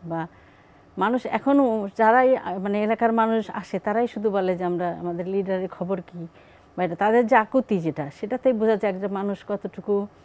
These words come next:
মানে, মানুষের মনের ভিতর ঢুকে গেলে সে উপস্থিত, সামনে উপস্থিত না থেকেও তাদের মনে থাকে সেটা, সেই জায়গা থেকে। আর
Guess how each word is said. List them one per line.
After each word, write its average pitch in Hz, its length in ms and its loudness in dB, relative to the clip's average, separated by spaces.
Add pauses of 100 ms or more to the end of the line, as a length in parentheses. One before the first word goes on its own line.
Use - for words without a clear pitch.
(420)
মানে, 190 140 0
মানুষের 202 400 0
মনের 233 380 2
ভিতর 233 240 4
ঢুকে 208 320 0
গেলে 190 360 2 (220)
সে - 300 -20
উপস্থিত, - 380 -8
সামনে 220 320 -2
উপস্থিত 240 380 -4
না 196 140 -2
থেকেও 196 280 -4
তাদের 180 220 -6
মনে 202 280 -2
থাকে 175 300 -10
সেটা, 147 280 -10 (640)
সেই 190 200 2
জায়গা 151 240 4
থেকে। 143 300 -8 (1040)
আর 170 340 0